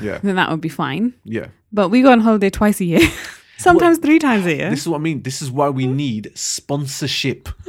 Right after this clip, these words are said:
Speaker 1: We need to find someone that's gonna sponsor us
Speaker 2: Come
Speaker 1: to
Speaker 2: on,
Speaker 1: go.
Speaker 2: B A. Give us
Speaker 1: Yeah.
Speaker 2: some free tickets.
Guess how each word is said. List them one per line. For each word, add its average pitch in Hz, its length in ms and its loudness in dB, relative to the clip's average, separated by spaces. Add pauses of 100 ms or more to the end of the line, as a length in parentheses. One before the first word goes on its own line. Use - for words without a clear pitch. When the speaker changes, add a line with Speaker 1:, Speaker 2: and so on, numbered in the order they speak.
(280)
Speaker 1:
We 127 120 -2
need 143 160 0
to 180 120 -2
find 139 280 -2
someone 151 280 -4
that's 131 100 -4
gonna 123 180 -4
sponsor 196 720 0
us - 420 -6 (140)
Speaker 2:
Come 311 180 4
Speaker 1:
to 285 60 8
Speaker 2:
on, 214 100 4
Speaker 1:
go. 175 140 2
Speaker 2:
B 170 80 6
A. 185 260 2 (360)
Give 269 160 2
us 247 100 6
Speaker 1:
Yeah. - 40 -4
Speaker 2:
some 226 120 2
free 220 180 2
tickets. 196 380 -6